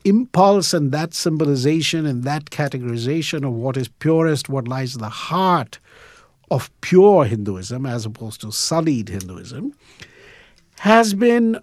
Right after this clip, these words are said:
uh, always in an odd relationship to reality, both because that ideology has waxed and waned. It's now in a moment of heightened,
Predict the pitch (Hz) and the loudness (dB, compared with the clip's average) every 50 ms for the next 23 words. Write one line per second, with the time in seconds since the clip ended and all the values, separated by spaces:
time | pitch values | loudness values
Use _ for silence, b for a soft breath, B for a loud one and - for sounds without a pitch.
0 | _ - 202 180 180 180 180 180 180 180 180 - _ 202 233 269 294 285 269 262 | _ 0 4 4 6 6 6 4 4 2 -2 -4 _ 6 6 6 6 6 4 4
1 | 254 240 202 180 185 185 170 165 - - 190 185 180 185 170 151 156 156 160 160 | 2 2 2 2 2 2 2 0 0 0 2 4 4 4 2 2 2 2 2 2
2 | 143 - 165 151 139 - 143 135 - - 156 147 135 139 147 160 175 180 165 - | 2 0 -2 -2 -2 -2 -4 -8 -6 -4 -2 0 2 2 2 2 2 0 0 0
3 | - 143 131 123 120 151 185 208 196 175 160 180 170 170 175 170 160 135 135 143 | 0 -2 -2 0 0 2 2 2 2 2 -2 -2 0 2 0 0 2 0 -2 -4
4 | 139 127 123 135 131 123 131 139 147 170 190 208 196 185 208 208 180 175 175 143 | -4 -4 -6 -6 -4 -2 -2 -2 -2 0 0 0 0 2 0 2 2 2 0 0
5 | 127 147 156 160 165 - - - - 151 139 143 139 143 143 156 190 220 202 160 | -2 -4 -4 -4 -6 -10 -10 -6 -4 -2 -2 0 0 2 0 0 0 0 -2 -4
6 | 113 113 - 131 127 123 127 135 135 120 120 120 120 123 123 127 120 123 113 95 | -6 -6 -4 -4 -2 0 0 0 0 0 0 0 0 0 -2 -2 -4 -4 -6 -8
7 | - - - 151 160 165 139 160 160 139 123 110 110 | -8 -6 -4 -2 -2 -2 0 -2 0 0 -2 -4 -6